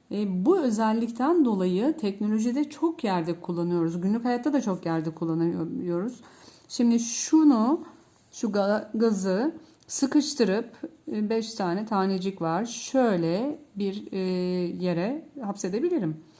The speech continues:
Çünkü moleküller arasında çok büyük boşluklar olması gazın sıkıştırılabilme özelliği, e, kazanmasına sebep oluyor.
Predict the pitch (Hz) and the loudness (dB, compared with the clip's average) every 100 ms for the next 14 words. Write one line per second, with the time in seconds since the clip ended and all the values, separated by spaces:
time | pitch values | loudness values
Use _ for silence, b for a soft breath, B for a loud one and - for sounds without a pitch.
0 | b - 214 214 208 240 285 294 302 285 | b -4 0 2 2 4 4 4 4 6
1 | 247 233 233 233 233 320 254 214 262 208 | 4 2 0 -2 0 -2 0 0 0 0
2 | 202 202 - 302 311 214 190 190 - 320 | 0 -2 -4 0 2 2 0 0 0 0
3 | 330 B B B B 180 180 214 240 240 | 0 B B B B -10 -2 0 2 4
4 | 339 269 247 247 262 254 254 233 247 247 | 2 2 0 0 2 4 4 4 4 4
5 | 294 - - 196 214 214 220 233 262 220 | 4 2 -2 0 2 4 4 6 4 2
6 | 185 185 175 185 190 185 180 - 180 175 | -2 -2 0 0 0 0 -2 -2 -4 -2
7 | 160 160 156 151 156 | -4 -4 -6 -6 -8